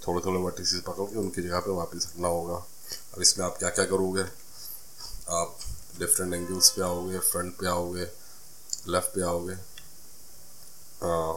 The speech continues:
back में आओगे और वहाँ पे चीज़ों को set करने की कोशिश करोगे।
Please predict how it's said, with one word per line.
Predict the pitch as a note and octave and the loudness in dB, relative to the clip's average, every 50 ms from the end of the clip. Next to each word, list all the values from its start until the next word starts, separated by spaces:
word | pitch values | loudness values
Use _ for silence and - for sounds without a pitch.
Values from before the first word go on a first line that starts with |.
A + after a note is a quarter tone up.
| D#2+ D#2+ | -2 0
back | F2 F2+ F2+ E2+ - - | 2 2 2 2 0 -2
में | F#2 F2+ F2 | -2 -2 0
आओगे | F2 E2+ E2+ E2+ F2+ F#2 | 0 0 -2 -2 -4 -6
और | - - - - - - - - - - - F2 | -8 -8 -10 -10 -10 -10 -10 -10 -6 -4 -2 0
वहाँ | E2+ E2+ - F2+ F2+ - | 0 0 0 -2 -2 -2
पे | - G#2+ F#2 - - - - - - - - - - - - - - - - - - - | -2 -2 -4 -4 -8 -10 -12 -12 -12 -12 -12 -12 -12 -12 -12 -12 -12 -12 -12 -12 -8 -6
चीज़ों | - - F#2 F2+ F#2 F#2 | -2 -2 0 2 0 2
को | F2+ F#2+ | 6 8
set | - - F#2 - | 10 10 8 8
करने | - F#2 E2 F2 F2+ F2 | 4 2 2 4 2 0
की | - - - - | 0 -2 -6 -4
कोशिश | F2 F2 - - - - | 0 2 4 4 4 2
करोगे। | - - E2 D#2 D#2 D#2 D#2 - | 0 -2 -6 -6 -6 -8 -8 -10